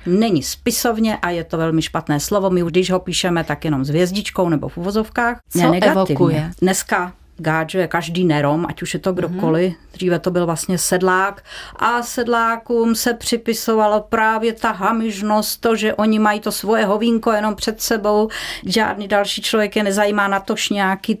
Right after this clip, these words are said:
Speaker 1: Rom. Takže ona je v lidové ústní slovesnosti spousta historek právě o lakomých gádžích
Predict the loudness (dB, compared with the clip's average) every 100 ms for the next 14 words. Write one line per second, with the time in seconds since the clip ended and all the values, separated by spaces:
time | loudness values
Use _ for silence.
0 | _ 0 0 -2 -8 -18 -18 -16 -16 -14
1 | -4 -4 0 0 2 2 2 0 -2 -4
2 | -4 2 2 2 2 0 0 0 0 2
3 | 2 2 -2 -2 -4 0 0 0 -2 -2
4 | -2 -2 0 0 -2 -2 -2 -2 0 -2
5 | -2 0 2 0 -4 -4 -4 -2 2 2